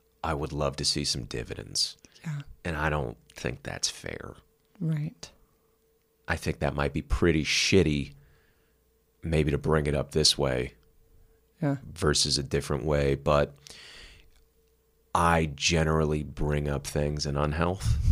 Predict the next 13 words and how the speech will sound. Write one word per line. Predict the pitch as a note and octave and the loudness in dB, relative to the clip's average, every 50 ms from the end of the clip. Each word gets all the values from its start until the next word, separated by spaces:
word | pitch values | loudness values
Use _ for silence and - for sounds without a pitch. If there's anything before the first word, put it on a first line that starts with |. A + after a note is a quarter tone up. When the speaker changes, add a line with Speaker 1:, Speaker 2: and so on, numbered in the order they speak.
| - - - - - - - - - - - | 4 4 2 -4 -10 -12 -14 -18 -18 -20 -14
Speaker 1:
versus, | - D#2+ E2 D#2 D2 - - D2 C#2 - | 0 4 4 6 6 4 2 2 0 -2
like, | D2+ D2+ C#2+ C2+ C2 C2 - - - - - _ _ _ _ _ _ _ _ _ _ _ _ _ - - _ _ _ _ _ _ _ _ _ _ _ _ | 0 0 0 0 0 -2 -4 -10 -14 -16 -16 _ _ _ _ _ _ _ _ _ _ _ _ _ -20 -20 _ _ _ _ _ _ _ _ _ _ _ _
and, | - C#3 C3+ - - | 0 0 0 0 0
and | C#3 C#3+ C#3 C#3 | 2 4 6 6
you | C#3 | 8
know | C#3 C#3 C3+ | 8 8 8
what, | C3 C3 C#3 C3+ C#3 C#3 | 8 6 6 6 6 6
babe? | C3+ C3+ C3 C3+ C3 C3+ - - - _ _ _ _ _ _ _ _ _ _ _ - | 6 6 6 6 4 0 -6 -14 -20 _ _ _ _ _ _ _ _ _ _ _ 2
You're | G2 G2+ A#2+ A#2 | 4 6 6 6
right. | A2+ B2 B2+ G2+ D#2 - | 6 4 2 2 0 -2
We | - E2+ F#2 | -2 0 0
don't | E2 D2+ F#2+ F2+ F2+ - - | 2 6 6 6 6 4 2
have | E2+ D#2+ D2+ D2 D2+ D2 C#2+ - - - - | 2 2 2 2 2 0 -2 -4 -8 -12 -14